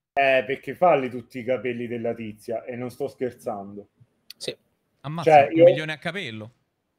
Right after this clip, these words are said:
Speaker 1: Ma guarda, io ho visto un, un documentario dove facevano vedere gli animatori in Monsters and Co,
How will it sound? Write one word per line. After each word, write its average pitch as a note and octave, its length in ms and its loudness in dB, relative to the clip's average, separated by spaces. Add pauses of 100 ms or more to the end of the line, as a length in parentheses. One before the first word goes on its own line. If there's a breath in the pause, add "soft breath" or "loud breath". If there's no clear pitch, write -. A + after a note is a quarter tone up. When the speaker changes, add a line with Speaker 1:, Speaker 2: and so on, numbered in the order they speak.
(240)
Speaker 1:
Ma D#3+ 140 2
guarda, D#3+ 320 6
io F#3 160 6
ho D#3+ 80 -2
visto B2 760 -8
un, C3+ 460 -6
un C3 540 0
documentario D3 640 -2
dove C#3 220 -4
facevano C3 440 -6
vedere B2 340 -6
gli A#2+ 160 -8
animatori C#3 680 -4
in C3 100 -6
Monsters D#3+ 520 -4
and A#2 160 -8
Co, C#3+ 360 -2